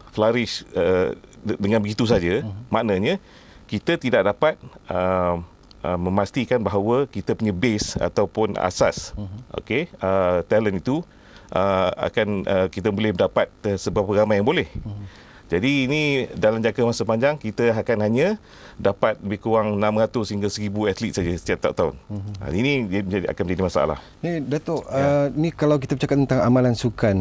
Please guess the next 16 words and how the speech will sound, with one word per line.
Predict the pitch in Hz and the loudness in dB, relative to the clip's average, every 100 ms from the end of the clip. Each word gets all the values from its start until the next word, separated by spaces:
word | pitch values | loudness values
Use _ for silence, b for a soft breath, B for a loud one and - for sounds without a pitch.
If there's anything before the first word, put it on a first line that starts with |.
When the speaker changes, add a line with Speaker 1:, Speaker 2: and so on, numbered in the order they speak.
| 98 104 | 4 6
Speaker 2:
bila | 123 | 6
Speaker 1:
Ya. | 135 | 6
Speaker 2:
mana | 143 143 | 6 4
kita | - - 123 | 2 2 2
dapat | - 107 | 4 2
atlet, | 110 135 123 - | 2 0 0 2
uh, | 110 113 | 2 2
selepas | - 113 - 101 - | 0 0 2 0 -2
sukma, | - 101 98 85 85 | -6 -4 0 2 2
kan? | 123 147 | 2 0
Speaker 1:
Hmm. | 107 95 82 | -2 -4 0
Speaker 2:
Uh, | 113 113 110 | 4 6 6
adakah | 135 127 123 | 4 2 2
mereka | 120 117 120 | 2 2 2
menghadapi | 113 117 117 - 117 | 2 2 0 2 4
masalah | 107 110 127 92 131 101 | 4 4 2 2 2 0